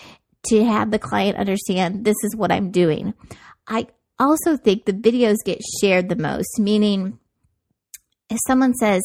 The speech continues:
"Ah, well, I need this new laptop bag. Do you know of anything?" Most of my clients will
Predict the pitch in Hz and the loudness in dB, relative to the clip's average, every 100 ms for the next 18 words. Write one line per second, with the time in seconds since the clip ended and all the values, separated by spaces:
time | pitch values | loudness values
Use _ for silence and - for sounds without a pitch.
0 | - - 233 233 208 180 190 - 202 196 | -4 0 2 4 2 0 -2 2 2 4
1 | 196 - 220 - 233 262 262 - 196 185 | 0 -2 -4 -2 -2 0 0 0 0 2
2 | 180 - 170 175 180 185 190 190 220 208 | 2 -2 -2 0 -2 -2 0 4 4 2
3 | 107 170 202 151 170 214 - - - - | -2 -2 0 0 0 -4 -8 -20 -20 -20
4 | _ _ _ - 233 302 311 320 220 - | _ _ _ 2 4 4 0 -2 -2 2
5 | 190 185 185 190 | 2 2 -2 -6